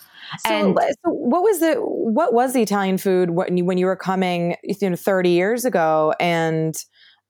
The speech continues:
Speaker 1: um, you know, is there a particular meal that you remember or a restaurant that you remember where you were kind of saying, "I don't see my culture represented here," or "I do"?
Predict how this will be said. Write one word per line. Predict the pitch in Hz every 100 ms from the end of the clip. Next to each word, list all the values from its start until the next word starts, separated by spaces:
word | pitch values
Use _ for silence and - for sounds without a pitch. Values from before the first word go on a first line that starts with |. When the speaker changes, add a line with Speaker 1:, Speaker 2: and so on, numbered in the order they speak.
| -
Speaker 1:
um, | 180 175 214
you |
know, | 233
is | 240
there | 262
a | 269
particular | 262 311 285
meal | 220 220 277 240
that | -
you | 175
remember | 160 151 156
or | 160 175
a | 180
restaurant | 202 - 202
that | 185
you |
remember | 170 170 165
where | 160
you | 160
were | 170
kind | 180 170
of |
saying, | 156 170 160 -
"I | 165
don't | 160 170 165 -
see | -
my | 160 156
culture | 170 160 165
represented | 151 165 165 170
here," | 170
or | 165 185
"I | 175
do"? | 156 262 175 160